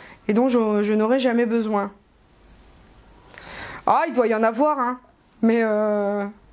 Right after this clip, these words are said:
ouais, peut-être les articles de scrapbooking, parce que vu que je vous dis que j'ai trois mains gauches, euh, je vais peut-être jamais les utiliser. Mais, euh, ouais, c'est peut-être ça.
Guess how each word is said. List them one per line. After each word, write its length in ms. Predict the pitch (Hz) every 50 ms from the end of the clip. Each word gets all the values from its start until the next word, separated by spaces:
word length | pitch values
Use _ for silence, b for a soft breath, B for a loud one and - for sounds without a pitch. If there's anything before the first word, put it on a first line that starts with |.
| B B B B B B B B B
ouais, 160 | 247 285 359
peut-être 220 | 359 359 339 330 294
les 160 | 302 277 269
articles 320 | 302 302 302 - 320 262
de 120 | 226 269 269
scrapbooking, 680 | 262 - - 302 254 226 262 262 233 - 277 330 359
parce 180 | 349 254 233 233
que 100 | - 247
vu 220 | 233 214 269 302
que 80 | 294 247
je 60 | 233
vous 80 | 240 254
dis 160 | 226 269 269
que 60 | 247 220
j'ai 100 | 202 180
trois 220 | - - 269 262
mains 140 | 262 254 247
gauches, 500 | 233 262 262 262 262 254 - - - - _ _ - B B B B B B B B
euh, 160 | 214 214 214
je 100 | 208 247
vais 80 | 226
peut-être 160 | 226 247 220 190
jamais 300 | 269 269 302 339 392 403
les 240 | 381 330 262 277
utiliser. 640 | 269 262 - 277 240 240 240 233 262 285 339 392 392 - - _ _ B B B B B B B B B B B B B
Mais, 320 | - 214 226 233 233 226
euh, 100 | 226 226
ouais, 180 | 226 254 294 370
c'est 280 | 349 - 247 190 208 196
peut-être 500 | - 294 294 294 339 339 - - 302 277
ça. 420 | 285 - 277 254 254 262 -